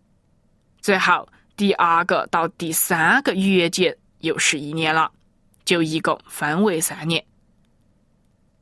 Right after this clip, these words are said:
要是你不能准确地把握到这个以年期来分段的方法，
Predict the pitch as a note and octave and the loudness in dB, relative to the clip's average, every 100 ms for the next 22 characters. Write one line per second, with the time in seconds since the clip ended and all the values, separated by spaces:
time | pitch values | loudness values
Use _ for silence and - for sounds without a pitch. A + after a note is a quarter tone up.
0 | _ _ - G#3 G#3 A3 A#3+ D#4 - F3+ | _ _ -2 0 2 2 4 2 0 -2
1 | F#3 F#3+ F3+ C4+ C#4+ D4+ - A3 F#3+ G#3 | 2 0 0 0 2 0 0 0 0 2
2 | A3+ A#3+ F#3 E3 F2+ - F3 D#3 E3 B3 | 2 4 2 0 -2 -6 -2 -2 -2 0
3 | D4 C#4 A3 F#3 - - F#3+ G3+ - G3 | 2 2 2 0 0 0 0 -2 -2 -2
4 | E3+ - E3 G3+ D#3 D#3 D3 F3 G#3 - | -2 -2 -2 -2 -4 -6 -4 0 0 -2